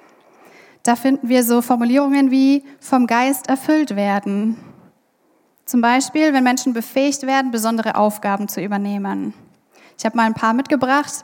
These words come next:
Mose bekommt zum Beispiel Weisheit durch den Geist.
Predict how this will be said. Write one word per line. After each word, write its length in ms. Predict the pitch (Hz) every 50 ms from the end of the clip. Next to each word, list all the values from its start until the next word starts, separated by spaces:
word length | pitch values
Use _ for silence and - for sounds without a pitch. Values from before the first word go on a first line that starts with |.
| - - - - - - - -
Mose 460 | 233 247 262 294 311 302 339 339 330
bekommt 360 | 311 277 - - 262 262 254
zum 100 | - 247
Beispiel 280 | 233 240 240 - 240 208
Weisheit 640 | 208 208 214 214 220 - - 208 202 196 202 196
durch 180 | - 202 208 -
den 160 | - 196 208
Geist. 540 | 202 196 196 196 202 202 208 - - - -